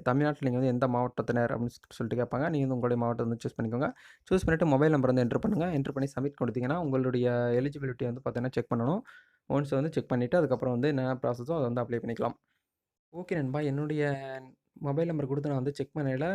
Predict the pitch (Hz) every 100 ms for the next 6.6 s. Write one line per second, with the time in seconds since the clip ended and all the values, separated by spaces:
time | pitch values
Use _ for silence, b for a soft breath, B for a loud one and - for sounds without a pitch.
0 | 170 139 127 123 143 160 143 127 - 139
1 | 135 139 175 151 135 131 131 143 131 135
2 | 165 156 131 - 143 135 139 127 127 139
3 | 131 127 123 127 - - 147 131 135 147
4 | 123 127 123 127 131 123 120 127 151 190
5 | - 147 123 123 139 123 127 123 147 139
6 | 170 127 120 123 143 175